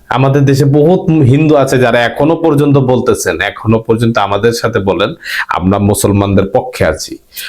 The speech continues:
হোক আমাদের দেশ ইন্ডিয়া, হোক আমাদের পক্ষে ইন্ডিয়া থাকুক,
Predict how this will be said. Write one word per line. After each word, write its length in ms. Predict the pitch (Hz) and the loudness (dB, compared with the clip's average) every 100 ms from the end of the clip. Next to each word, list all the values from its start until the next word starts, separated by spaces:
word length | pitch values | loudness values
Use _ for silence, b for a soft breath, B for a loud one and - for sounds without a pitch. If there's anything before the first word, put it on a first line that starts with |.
| B | B
হোক 260 | - 147 139 | 0 2 2
আমাদের 280 | 135 127 120 | 2 2 2
দেশ 300 | 117 113 - | 2 0 0
ইন্ডিয়া, 400 | 101 85 - - _ _ B B - | 0 0 -2 -6 _ _ B B 0
হোক 200 | 156 170 | 2 2
আমাদের 320 | 151 143 143 143 | 2 2 2 0
পক্ষে 340 | 143 139 143 | -2 -2 0
ইন্ডিয়া 220 | 131 123 110 | 2 2 2
থাকুক, 440 | 104 95 95 - | 0 -2 -6 -8